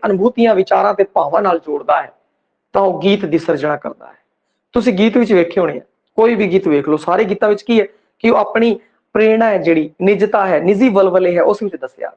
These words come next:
ਦੱਸਿਆ ਗਿਆ। ਜਿੰਨੇ ਜਿਹੜਾ ਮਰਜ਼ੀ ਗੀਤ ਲਾ ਕੇ ਦੇਖ ਲਿਓ, ਉਹ ਕਹਿੰਦਾ, "ਮੈਂ ਏਦਾਂ, ਮੈਂ ਏਦਾਂ, ਐਵੇਂ, ਐ-, ਐਵੇਂ, ਐ ਕਰਦਾ ਹੈ।" ਇੱਕ, ਅ, ਕੋਈ ਵੀ ਰੋਮਾਂਟਿਕ ਗੀਤ ਲੈ ਲਓ, ਉਸ ਦੇ ਵਿੱਚ ਉਹ ਆਪਣੇ ਵਲਵਲੇ ਹੈ ਜਿਹੜਾ ਦੂਜਾ ਪਾਤਰ ਹੈ, ਉਸ ਦੇ ਸਾਹਮਣੇ ਜ਼ਾਹਿਰ ਕਰਦਾ ਹੈ।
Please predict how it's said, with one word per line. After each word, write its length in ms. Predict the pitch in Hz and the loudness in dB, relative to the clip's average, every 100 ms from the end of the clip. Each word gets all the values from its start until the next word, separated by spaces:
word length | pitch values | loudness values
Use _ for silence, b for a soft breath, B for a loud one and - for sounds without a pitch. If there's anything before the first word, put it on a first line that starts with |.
| - | -6
ਦੱਸਿਆ 300 | 160 - 147 | -4 -2 -2
ਗਿਆ। 100 | 165 | 0
ਜਿੰਨੇ 280 | 247 330 302 | 2 2 4
ਜਿਹੜਾ 200 | 302 349 | 2 2
ਮਰਜ਼ੀ 280 | 302 294 | 2 0
ਗੀਤ 180 | 269 262 | 2 2
ਲਾ 160 | 233 214 | 2 0
ਕੇ 60 | |
ਦੇਖ 200 | 190 180 | 0 -2
ਲਿਓ, 100 | 170 151 _ _ _ - | -2 -14 _ _ _ -4
ਉਹ 60 | 202 | 0
ਕਹਿੰਦਾ, 180 | 208 | 0
"ਮੈਂ 200 | 190 196 196 | 0 0 0
ਏਦਾਂ, 300 | 190 190 180 | 0 0 0
ਮੈਂ 220 | 180 180 | 0 0
ਏਦਾਂ, 360 | 170 175 175 175 | 0 0 0 0
ਐਵੇਂ, 360 | 170 175 170 165 _ _ _ _ | 0 0 0 -2 _ _ _ _
ਐ-, 260 | 160 156 - | -4 -2 0
ਐਵੇਂ, 320 | 170 170 165 175 _ _ - | 0 -2 -4 -8 _ _ -6
ਐ 80 | |
ਕਰਦਾ 400 | 170 170 160 175 | -2 -2 0 -2
ਹੈ।" 360 | 165 165 156 - _ _ _ - 175 | -2 -4 -4 -8 _ _ _ -6 -2
ਇੱਕ, 560 | 160 190 - 185 180 180 B - 190 | 0 0 2 2 2 -2 B -2 -2
ਅ, 20 | |
ਕੋਈ 200 | 185 202 | 2 2
ਵੀ 100 | 196 | 4
ਰੋਮਾਂਟਿਕ 420 | 185 190 208 240 | 2 2 -2 -2
ਗੀਤ 240 | 185 208 180 | 0 -2 2
ਲੈ 100 | 170 | 2
ਲਓ, 160 | 170 | 2
ਉਸ 100 | 180 | 0
ਦੇ 100 | 180 | 2
ਵਿੱਚ 160 | 185 185 | 0 2
ਉਹ 60 | |
ਆਪਣੇ 260 | 180 180 220 | 0 0 -2
ਵਲਵਲੇ 400 | 190 208 240 233 | 0 2 2 2
ਹੈ 80 | 190 | 0
ਜਿਹੜਾ 280 | 180 180 - b _ | 0 0 -2 b _
ਦੂਜਾ 260 | 160 196 220 | -2 0 0
ਪਾਤਰ 340 | - 185 - | 0 -2 0
ਹੈ, 60 | 180 | 0
ਉਸ 120 | 180 | 2
ਦੇ 80 | 175 | -2
ਸਾਹਮਣੇ 440 | 185 190 185 170 | -2 0 2 0
ਜ਼ਾਹਿਰ 360 | 170 170 165 170 | 0 0 0 -2
ਕਰਦਾ 340 | 160 - 135 | -4 -4 -4
ਹੈ। 140 | 143 | -6